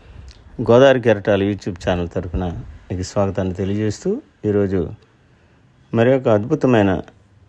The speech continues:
సినిమా కథతో మీ ముందుకు రావడం జరిగింది. ఈరోజు ఒక అద్భుతమైన ప్రయాణంలోకి అడుగు పెడుతున్నాం.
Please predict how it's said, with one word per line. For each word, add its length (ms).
సినిమా 340
కథతో 680
మీ 120
ముందుకు 280
రావడం 340
జరిగింది. 480
ఈరోజు 540
ఒక 140
అద్భుతమైన 600
ప్రయాణంలోకి 720
అడుగు 320
పెడుతున్నాం. 580